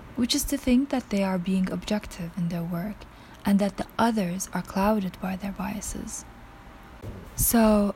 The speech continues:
a linguist might be aware of biases, just not their own. The fear of biases can sometimes lead to another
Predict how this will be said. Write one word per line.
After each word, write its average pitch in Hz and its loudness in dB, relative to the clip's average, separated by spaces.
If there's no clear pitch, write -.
a 208 6
linguist 202 4
might 196 2
be 185 2
aware 185 2
of 170 -4
biases, 175 -2
just - -2
not 175 2
their 170 -2
own. 165 0
The - 6
fear 294 6
of 285 0
biases 208 0
can 226 2
sometimes 294 -2
lead 214 2
to - -6
another 214 2